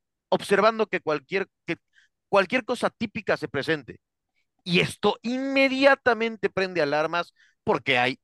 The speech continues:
mucho dinero en juego. Entonces, creo que va, la liga creo que no va a tener piedad sobre esta situación y yo espero algo histórico porque van a utilizar a este jugador y este antecedente para frenar cualquier tipo de,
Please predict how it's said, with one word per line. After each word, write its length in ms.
mucho 600
dinero 360
en 100
juego. 280
Entonces, 460
creo 320
que 140
va, 220
la 100
liga 240
creo 160
que 120
no 200
va 280
a 100
tener 300
piedad 500
sobre 340
esta 380
situación 720
y 240
yo 160
espero 360
algo 320
histórico 720
porque 380
van 220
a 60
utilizar 540
a 180
este 280
jugador 520
y 200
este 420
antecedente 800
para 240
frenar 540
cualquier 480
tipo 480
de, 480